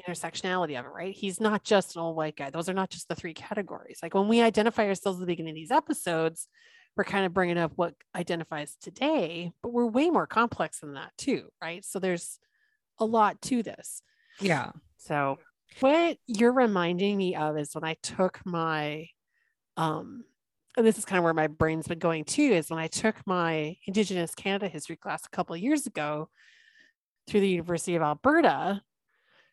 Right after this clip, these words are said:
Speaker 1: they spent a whole chapter on, on restorative justice, right? There are other concepts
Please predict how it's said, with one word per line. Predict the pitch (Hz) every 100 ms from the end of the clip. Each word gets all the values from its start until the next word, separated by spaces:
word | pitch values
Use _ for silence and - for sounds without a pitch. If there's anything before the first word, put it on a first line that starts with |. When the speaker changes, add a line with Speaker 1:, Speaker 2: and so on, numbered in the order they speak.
| _
Speaker 1:
they | -
spent | 226 - 208 190
a | 170
whole | - - - 226 196
chapter | - 247 330 - 175 160
on, | 160 160
on | 175 165
restorative | 156 - 175 165 170
justice, | 240 262 - - -
right? | 170 190
There | - 233
are | 220 - -
other | 247 262 226
concepts | - - 240 311 - 143 143 - - -